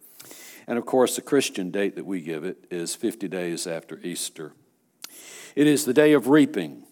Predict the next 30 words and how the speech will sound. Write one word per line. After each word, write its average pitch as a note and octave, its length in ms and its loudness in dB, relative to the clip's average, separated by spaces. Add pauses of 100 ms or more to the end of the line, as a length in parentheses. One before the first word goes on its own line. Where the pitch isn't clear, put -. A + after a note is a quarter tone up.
(420)
in G#2 120 -6
Exodus G2 520 -4
twenty-three, G#2+ 640 -4 (1300)
the B2 100 0
day C#3 220 6
of B2 100 4
first D3+ 460 2
fruits E2+ 340 -6
in F#2 140 -6
Number G#2 240 -4
twenty, G2 440 -4
Numbers G#2 440 -6
twenty-eight, G2+ 580 -4 (680)
and A2 380 -2
the A2 60 -8
festival G2+ 640 -2
of F2+ 140 -8
weeks G#2 400 -2
for F#2+ 180 -6
obvious F2 480 -4
reasons D#2+ 680 -8
in F#2 200 -8
both F#2+ 220 -6
Exodus F2+ 520 -8
and E2 120 -12
Deuteronomy. F2 760 -8 (1120)
Scripture G3+ 440 2
demanded D3+ 680 4 (520)
that B2 120 6
every D3+ 580 6